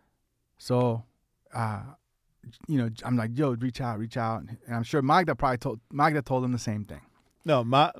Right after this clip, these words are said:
Speaker 2: she
Speaker 1: Right?
Speaker 2: was, like,
Speaker 1: Or, or,
Speaker 2: excited.
Speaker 1: or
Speaker 2: "Oh,
Speaker 1: s-,
Speaker 2: that's
Speaker 1: right,
Speaker 2: awesome."
Speaker 1: awesome, whatever.
Speaker 2: Whatever, right?
Speaker 1: So
Speaker 2: Um, so Friday we go, right? Because it was part of, um,
Speaker 1: The anniversary
Speaker 2: the anniversary
Speaker 1: festivities.
Speaker 2: day, right?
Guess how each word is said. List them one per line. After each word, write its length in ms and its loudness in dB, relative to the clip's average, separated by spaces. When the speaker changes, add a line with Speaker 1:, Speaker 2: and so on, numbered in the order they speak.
Speaker 2:
she 140 -2
Speaker 1:
Right? 120 8
Speaker 2:
was, 140 6
like, 180 2
Speaker 1:
Or, 60 0
or, 60 4
Speaker 2:
excited. 360 2
Speaker 1:
or 60 2
Speaker 2:
"Oh, 80 6
Speaker 1:
s-, 60 4
Speaker 2:
that's 160 0
Speaker 1:
right, 120 4
Speaker 2:
awesome." 280 4
Speaker 1:
awesome, 380 2
whatever. 340 0
Speaker 2:
Whatever, 260 6
right? 320 4
Speaker 1:
So 540 8
Speaker 2:
Um, 500 -2
so 380 -2
Friday 540 8
we 160 2
go, 280 0
right? 120 0
Because 240 0
it 60 6
was 120 4
part 320 6
of, 180 6
um, 540 2
Speaker 1:
The 100 0
anniversary 1080 0
Speaker 2:
the 180 -2
anniversary 320 4
Speaker 1:
festivities. 540 4
Speaker 2:
day, 300 0
right? 240 -6